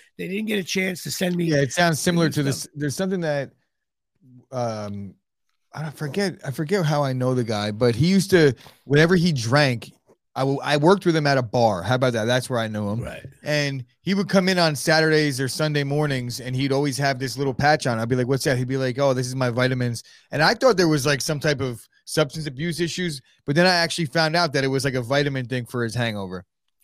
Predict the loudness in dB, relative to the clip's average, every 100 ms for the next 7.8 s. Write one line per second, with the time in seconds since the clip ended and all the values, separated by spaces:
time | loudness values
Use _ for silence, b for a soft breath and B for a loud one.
0 | -16 -10 -10 -2 -2 0 0 2 2 0
1 | 0 0 -2 -4 -4 -4 -4 -8 -8 -8
2 | -6 -6 -6 -8 -6 -4 -4 -4 -8 -10
3 | -14 b -14 -4 -2 -2 -4 -2 -2 -2
4 | -4 -8 -8 -6 0 2 4 2 4 2
5 | 4 4 4 4 4 4 4 2 -2 -6
6 | -6 0 0 -2 -6 -12 -12 -8 -10 -8
7 | -10 -6 -6 -4 -2 0 0